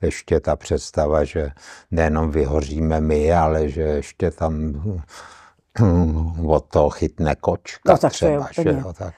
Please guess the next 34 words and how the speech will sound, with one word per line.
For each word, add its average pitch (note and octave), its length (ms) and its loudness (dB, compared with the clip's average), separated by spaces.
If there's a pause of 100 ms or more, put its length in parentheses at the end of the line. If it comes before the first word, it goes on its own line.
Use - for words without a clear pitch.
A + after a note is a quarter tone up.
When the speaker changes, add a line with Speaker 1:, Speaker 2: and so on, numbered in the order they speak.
Speaker 1:
to - 60 -6
je F#2+ 100 -4
Speaker 2:
že E3+ 140 2
vy E3+ 100 4
máte E3+ 220 2
Speaker 1:
strašná F3+ 100 4
Speaker 2:
vlastně E3+ 280 2
takový D#3 100 -2
Speaker 1:
představa. F3 260 0
Speaker 2:
jako, E3+ 400 0 (500)
teďka F3+ 280 0
s-, - 100 -2
žijete E3 400 4
v, - 140 -6 (280)
ve E3 60 6
foukací E3+ 540 4
období. C3+ 600 0 (720)
Speaker 1:
Tak, D2 240 4 (260)
Speaker 2:
Jdu E3+ 120 4
Speaker 1:
no. E3+ 120 2
Speaker 2:
kolem, F3+ 280 8
foukám. D3+ 600 4 (520)
<laughs> - 500 -14
Speaker 1:
Ale, F#2+ 280 6
eh, G#2+ 400 4
zaplať D#2+ 540 -6
pánbůh F#2+ 540 -2
už, - 440 -4
eh, F#2+ 460 -2
jak F2 160 -6
si - 200 -4
moje F2+ 300 0
žena F2+ 300 -2
objevila, F2+ 760 0